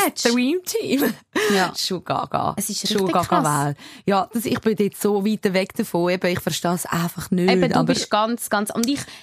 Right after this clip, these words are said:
Speaker 1: ich
Speaker 2: Ja.
Speaker 1: muss ehrlich sein, ich schwank da ein bisschen zwischen beiden Welten, weil ich bin eig-, eigentlich mega so aufgezogen worden, dass ich mich selber sollte finanzieren können und meine Mama ist ja auch immer mega so die Bassfrau gewesen, schafft krass fest.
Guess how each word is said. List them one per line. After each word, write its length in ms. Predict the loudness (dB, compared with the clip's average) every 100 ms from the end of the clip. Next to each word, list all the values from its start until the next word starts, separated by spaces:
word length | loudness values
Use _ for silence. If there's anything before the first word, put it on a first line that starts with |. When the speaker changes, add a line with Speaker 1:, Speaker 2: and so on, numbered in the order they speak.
| -2
Speaker 1:
ich 80 | 2
Speaker 2:
Ja. 160 | 4
Speaker 1:
muss 80 | 6 4
ehrlich 140 | 2
sein, 120 | 0 -4
ich 60 |
schwank 380 | -2 -2 -2 -2
da 140 | 0 0
ein 80 |
bisschen 180 | -2 -4
zwischen 320 | -4 -4 -2
beiden 380 | 0 2 2 2
Welten, 320 | 2 2 0
weil 80 | -2
ich 60 | 0
bin 100 | 0
eig-, 260 | 0 0 -4
eigentlich 400 | -2 -2 0 -2
mega 380 | 0 0 0 0
so 180 | 0 -2
aufgezogen 440 | -2 -2 -2 0
worden, 340 | 0 -2 -2 -4
dass 160 | -4
ich 140 | -4 -4
mich 160 | -4 -2
selber 460 | 0 0 2 0 -2 -8 -18 -8
sollte 240 | -6 -4
finanzieren 580 | -2 0 0 0 0 0
können 380 | 0 0 2 0
und 280 | 0 -2 -2
meine 160 | -2
Mama 220 | 0 0 -2
ist 100 | -2
ja 240 | 2 2
auch 60 | 2
immer 200 | 0 -2
mega 300 | -2 -2 -4
so 100 | -4
die 160 | -8 -8 -2
Bassfrau 540 | -2 -2 -4 -2 -2
gewesen, 240 | -4 -6 -4
schafft 520 | -2 -4 -4 -6 -10 -12 _ _ _ _
krass 520 | -6 -2 0 0 0
fest. 280 | -2 -2 -2